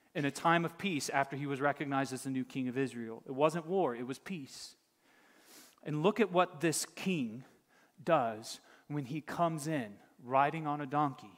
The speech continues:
Verse ten, "I will cut off the chariot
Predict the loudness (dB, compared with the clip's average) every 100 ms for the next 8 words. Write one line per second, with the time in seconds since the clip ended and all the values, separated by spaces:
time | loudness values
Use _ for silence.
0 | _ -4 -4 -6 -6 -4 -4 -8 _ _
1 | _ _ _ _ _ _ _ _ _ _
2 | _ _ _ _ 4 4 0 4 6 8
3 | 6 4 -6 -2 2 4 2 0 -8 -16